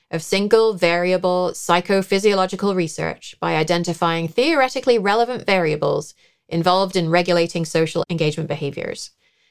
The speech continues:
In addition, the theory provides a neurophysiological basis for understanding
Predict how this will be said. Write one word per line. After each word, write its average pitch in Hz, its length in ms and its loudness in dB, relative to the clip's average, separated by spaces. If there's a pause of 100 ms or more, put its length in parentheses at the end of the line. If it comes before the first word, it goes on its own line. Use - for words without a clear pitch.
In 175 140 0
addition, 196 580 2
the 175 80 2
theory 175 340 2
provides 165 560 0
a 160 160 0
neurophysiological 226 1080 4
basis 165 420 0
for - 220 -4
understanding 240 840 0